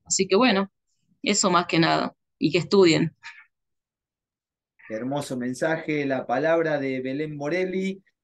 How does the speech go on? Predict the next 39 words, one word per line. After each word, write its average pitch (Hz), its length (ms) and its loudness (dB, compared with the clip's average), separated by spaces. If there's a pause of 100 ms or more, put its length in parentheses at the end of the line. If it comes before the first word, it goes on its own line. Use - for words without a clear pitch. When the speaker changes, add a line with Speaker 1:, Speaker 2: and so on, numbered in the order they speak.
(120)
Speaker 2:
coordinadora 143 760 0
de 139 100 -4
la 131 120 -4
Liga 151 220 -4
Salteña 143 440 -8
de 135 80 -2
Fútbol 151 300 -2
Femenino, 156 480 -6
además 143 500 -4
entrenadora 147 680 -2
del 127 180 -2
Club 156 260 -2
Central 151 640 -4
Norte 147 300 -4
de 135 100 -2
Salta. 156 580 -4 (360)
Un 135 160 -10
fuerte 147 280 -2
abrazo 143 640 -2
para 120 240 -2
la 120 80 -4
gente 139 320 -6
de 123 100 -2
Salta, 151 560 -2
para 117 220 -6
Belén, 151 460 -2
para 123 240 -6
todos 139 200 -6
nuestros 127 340 -8
amigos, 139 520 -6 (380)
y 123 220 -2
con 117 160 -6
nuestra 117 220 -6
audiencia 139 400 -2
será 131 340 -2
hasta 123 180 -6
el 120 100 -4
venidero 120 400 -4
sábado. 95 480 -8